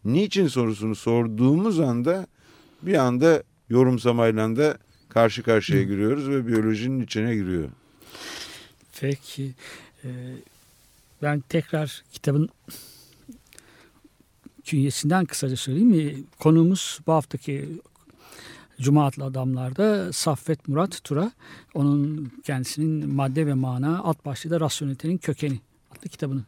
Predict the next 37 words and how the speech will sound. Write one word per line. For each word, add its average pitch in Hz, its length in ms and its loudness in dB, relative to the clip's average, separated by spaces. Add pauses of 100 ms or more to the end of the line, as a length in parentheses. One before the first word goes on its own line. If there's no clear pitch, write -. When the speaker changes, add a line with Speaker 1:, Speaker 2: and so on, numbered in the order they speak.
Speaker 2:
tartışıyoruz. 135 580 -8
Kitap - 340 0
Metis 214 260 0
yayınlarından 123 400 -4
yayınlanmış 147 840 2
iki 143 220 -8
bin 165 380 -4
on 165 400 -4
bir 120 80 -10
yılında. 120 300 -16 (1160)
Belki 160 220 0
çok 175 160 4
önceden 143 320 6
sormam 139 400 2
gereken 127 320 -2
bir 151 60 -2
Speaker 1:
Hı 143 40 -4
hı. - 40 -6
Speaker 2:
soruyu 147 180 0
şimdi 139 220 -4
sorayım. 123 320 -6
Rasyonelite 131 600 4
ile 120 140 -10
ilgili 127 280 -4
alt 143 220 4
başlığını 139 280 0
da 139 40 -2
oluşturuyor 113 300 4
Speaker 1:
Evet. 104 120 2
Speaker 2:
kitabın 131 320 0
zaten. 120 320 -4
Speaker 1:
Buyurun. 80 200 -4 (540)
Speaker 2:
Ee, 147 100 -4
anahtar 156 440 6
kavramlarından 135 640 4
bir 156 60 -2
tanesi 135 680 -4